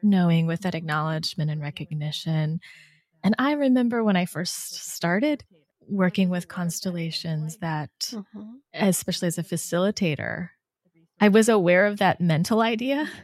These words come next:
Speaker 2: Mm-hmm.
Speaker 1: like drawing upon the resource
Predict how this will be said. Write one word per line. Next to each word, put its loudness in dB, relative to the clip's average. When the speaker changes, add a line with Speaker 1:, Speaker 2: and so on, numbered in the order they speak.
Speaker 2:
Mm-hmm. -18
Speaker 1:
like -2
drawing 2
upon -2
the 2
resource 0